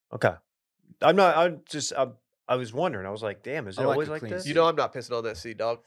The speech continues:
Speaker 2: Uh,
Speaker 1: We're pretty good about it.
Speaker 2: yeah, I think we're pretty good about it.
Speaker 1: Yeah.
Speaker 3: Well, I sit down, famously.
Speaker 1: Oh, you do, you do sit down.
Speaker 3: I do sit down.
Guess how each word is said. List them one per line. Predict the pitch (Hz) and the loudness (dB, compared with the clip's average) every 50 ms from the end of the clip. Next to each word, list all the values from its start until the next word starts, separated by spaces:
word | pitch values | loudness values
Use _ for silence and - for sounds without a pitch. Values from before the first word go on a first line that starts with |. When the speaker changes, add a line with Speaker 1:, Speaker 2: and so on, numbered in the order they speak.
| _ _ _ _ _ _ _ _ _ _ _ _ _ _ - _ _ _ _ _ _ _ - | _ _ _ _ _ _ _ _ _ _ _ _ _ _ -20 _ _ _ _ _ _ _ -4
Speaker 2:
Uh, | 311 339 359 381 392 381 - | -2 0 0 0 -2 -4 2
Speaker 1:
We're | - 135 143 | 4 4 4
pretty | - 190 196 196 | 4 2 0 2
good | 143 160 165 160 | 4 4 2 2
about | 135 117 117 107 104 | 4 4 4 4 4
it. | 101 98 - _ _ _ _ | 2 -2 -10 _ _ _ _
Speaker 2:
yeah, | - 202 208 208 220 | 0 0 0 0 -2
I | 220 _ _ _ _ _ _ - | -10 _ _ _ _ _ _ -12
think | 311 311 - | -10 -6 -6
we're | 160 | -4
pretty | - - 113 95 | 0 0 -2 -2
good | 82 90 87 85 | -2 -6 -8 -8
about | 80 78 82 80 80 | -8 -8 -8 -8 -8
it. | 80 82 _ _ _ _ _ _ _ _ _ _ _ - | -10 -12 _ _ _ _ _ _ _ _ _ _ _ 0
Speaker 1:
Yeah. | 104 87 58 50 - _ | 2 2 2 0 -4 _
Speaker 3:
Well, | - 123 120 | -2 -2 -2
I | |
sit | 127 - 151 110 | 0 -2 -6 -8
down, | - 60 50 - - _ _ _ - | -8 -10 -12 -12 -16 _ _ _ -18
famously. | - - - - - - - - _ _ _ _ _ _ - - - _ _ _ - 113 - | -18 -18 -18 -20 -20 -20 -20 -20 _ _ _ _ _ _ -20 -20 -20 _ _ _ -12 -2 4
Speaker 1:
Oh, | 117 110 | 4 4
you | 110 107 107 | 4 4 -2
do, | 101 107 104 92 _ - | -4 -6 -6 -8 _ -14
you | 120 110 | -14 -12
do | 101 104 95 | -10 -12 -12
sit | 90 - 95 - | -10 -10 -10 -8
down. | 95 90 87 | -6 -8 -8
Speaker 3:
I | 110 | -8
do | 113 120 110 | -8 -10 -10
sit | - - - | -10 -10 -12
down. | 90 - - - | -12 -14 -16 -18